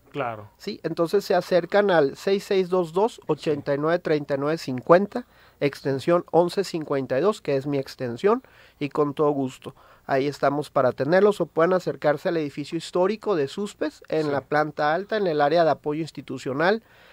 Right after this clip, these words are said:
Speaker 2: y, y desafiarnos a todas las personas empleadas públicas. Mira, yo anduve buscando las opciones, porque me decía el ingeniero Castro en noviembre del dos mil veintidós, "¿Cómo les ayudamos a los trabajadores?".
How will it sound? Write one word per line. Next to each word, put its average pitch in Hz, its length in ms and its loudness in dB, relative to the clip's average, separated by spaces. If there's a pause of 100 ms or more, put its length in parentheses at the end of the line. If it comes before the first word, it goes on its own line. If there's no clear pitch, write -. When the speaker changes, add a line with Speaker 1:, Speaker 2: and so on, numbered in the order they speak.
(200)
Speaker 2:
y, 160 260 -10
y 175 260 -6
desafiarnos 208 920 6
a 156 120 2
todas 208 300 6
las 202 160 4
personas 170 440 -8
empleadas 160 320 -4
públicas. 156 340 -6
Mira, 233 220 2 (240)
yo 214 140 6
anduve 269 260 2
buscando 185 640 -4
las 156 220 -2
opciones, 120 640 -6 (360)
porque 151 300 -4
me 156 140 0
decía 151 260 0
el 208 60 0
ingeniero 165 300 -2
Castro 175 320 -2
en 185 80 2
noviembre 170 520 2
del 180 100 0
dos 147 160 -2
mil 147 140 -4
veintidós, 151 420 -4
"¿Cómo 175 340 -6
les 190 240 -2
ayudamos 127 800 -4 (340)
a 131 80 -4
los 139 220 -6
trabajadores?". 120 720 -2